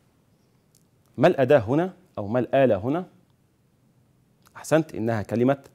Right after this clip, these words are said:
السيارة. وكلمة سيارة جاءت على وزن، على وزن فعالة، رائع. ومن الأدوات التي قد تأتي على وزن فعالة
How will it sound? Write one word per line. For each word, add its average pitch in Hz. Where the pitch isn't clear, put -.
السيارة. 117
وكلمة 220
سيارة 143
جاءت 139
على 107
وزن، 160
على 110
وزن 123
فعالة، 101
رائع. 92
ومن 156
الأدوات 180
التي 139
قد 117
تأتي -
على 107
وزن 135
فعالة 113